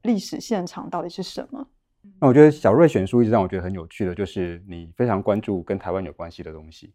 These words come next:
Speaker 1: 嗯，对，就像说，呃，二零二零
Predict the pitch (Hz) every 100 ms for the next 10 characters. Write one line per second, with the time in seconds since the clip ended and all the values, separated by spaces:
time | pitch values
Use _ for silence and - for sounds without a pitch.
0 | _ 202 202 185 _ - 214 185 175 175
1 | 262 262 233 233 214 214 208 180 170 165
2 | - 180 190 190 226 190 175 170 170